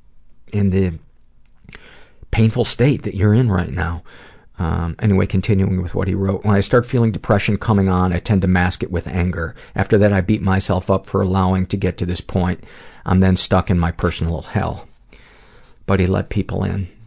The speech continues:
Let people in. And if the people that you're letting in are disappointing you, reach out to other people. Um,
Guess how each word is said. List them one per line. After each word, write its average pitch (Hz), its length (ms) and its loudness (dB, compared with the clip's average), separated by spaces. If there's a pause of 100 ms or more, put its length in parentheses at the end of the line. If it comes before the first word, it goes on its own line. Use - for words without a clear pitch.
(260)
Let 110 240 0
people 107 340 -2
in. 95 300 -4
And 101 160 2
if 95 140 -2
the 113 80 -4
people 123 380 2
that 110 160 2
you're 107 120 2
letting 104 320 4
in 104 140 4
are 101 80 4
disappointing 104 640 0
you, 107 300 2 (200)
reach 101 320 2
out 95 200 0
to - 100 -12
other 92 180 -4
people. - 440 -8 (560)
Um, 87 480 -4